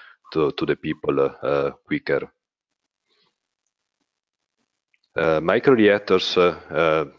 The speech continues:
in a, in a world where, uh, de-, decentralized energy production is, uh, increasing compared to centralized energy production, uh, they can play an important role. They can, uh, be integrated in a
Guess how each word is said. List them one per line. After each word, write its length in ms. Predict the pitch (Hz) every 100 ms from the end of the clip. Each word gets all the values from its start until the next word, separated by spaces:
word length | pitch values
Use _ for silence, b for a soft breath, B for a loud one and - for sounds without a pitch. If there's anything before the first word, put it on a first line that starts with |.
| _ _ _
in 180 | 82 82
a, 120 | 80
in 180 | 80 78
a 100 | 80
world 340 | 78 82 85 80
where, 200 | 87 82
uh, 120 | 87
de-, 200 | 82 -
decentralized 880 | 78 92 92 85 85 80 80 76 76
energy 360 | 80 82 76
production 580 | - 80 76 78 - 76
is, 160 | 73 76
uh, 220 | 71 76 78
increasing 600 | 80 - 85 85 85 76
compared 540 | - 71 - 78 -
to 240 | 78 71 71
centralized 720 | - 80 - - 78 73 69
energy 360 | 78 78 - -
production, 680 | 73 76 73 - 80 76 B B B B B B B
uh, 200 | 73 73 71
they 100 | 85
can 180 | - 85
play 180 | 90 87
an 80 | 85
important 500 | - 82 80 71 71
role. 300 | 73 69 73 67 _ - 73
They 100 | 80
can, 240 | 82 78
uh, 180 | 76 76
be 160 | 73 82
integrated 580 | 80 87 82 85 78 80
in 60 |
a 100 | 80